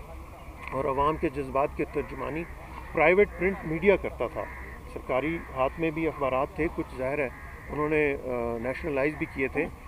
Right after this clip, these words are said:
लेकिन essentially चलता था। उसके बाद पीटीवी आया और उसके बाद वो प-, पांसा हम देखते हैं पलटना शुरू हुआ। ये जो सारी, अ, बहस थी कि अवाम क्या चाहते हैं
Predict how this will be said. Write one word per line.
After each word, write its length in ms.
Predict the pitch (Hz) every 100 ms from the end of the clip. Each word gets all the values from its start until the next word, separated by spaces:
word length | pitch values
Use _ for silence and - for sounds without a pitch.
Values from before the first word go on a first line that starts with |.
| - -
लेकिन 340 | 208 247 233
essentially 460 | 190 202 185 208 208
चलता 340 | 165 120 143
था। 200 | 113 101 - - - - - - -
उसके 240 | - 226
बाद 240 | 214 220 220 -
पीटीवी 440 | 190 180 226 233 240 -
आया 380 | 170 185 185 180 -
और 140 | 185 185
उसके 280 | 175 -
बाद 260 | 185 180 185 - - - - - - - - - - - - - - - - - - - - - - - - - 156
वो 240 | 151 170 147 165
प-, 80 | -
पांसा 320 | 160 160 185
हम 100 | 175
देखते 280 | 156 151 190
हैं 80 | 170
पलटना 340 | 147 143 -
शुरू 320 | 143 - 120 110
हुआ। 160 | 107 104 - - - - -
ये 240 | 143 214 233
जो 140 | 226
सारी, 460 | - 180 185 196 185
अ, 60 | -
बहस 580 | 151 139 123 135 156 190
थी 260 | - 185 185 - - - - - -
कि 280 | 175 165 165
अवाम 420 | - 143 151 170
क्या 220 | 170 160
चाहते 360 | 156 156 - 151
हैं 360 | 139 139 127